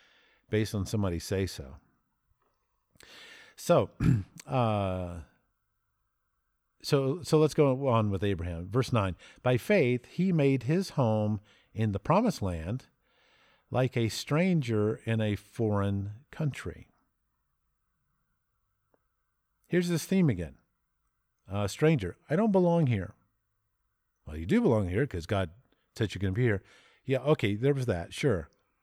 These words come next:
But this theme that God puts a man on this planet and he's not living in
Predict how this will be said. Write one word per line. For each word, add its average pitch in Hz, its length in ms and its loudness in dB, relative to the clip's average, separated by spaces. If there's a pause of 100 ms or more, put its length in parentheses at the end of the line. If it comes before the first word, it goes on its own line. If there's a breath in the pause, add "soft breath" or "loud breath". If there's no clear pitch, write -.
(500)
But 135 480 0 (380)
this 139 260 0
theme 120 540 0
that 110 340 -2
God 160 400 -2
puts 143 320 -2
a 131 40 0
man 117 340 0
on 110 180 0
this 143 160 -2
planet 113 480 0 (800 soft breath)
and 107 260 0
he's 156 280 0
not 208 280 0
living 113 640 2 (640)
in 120 580 0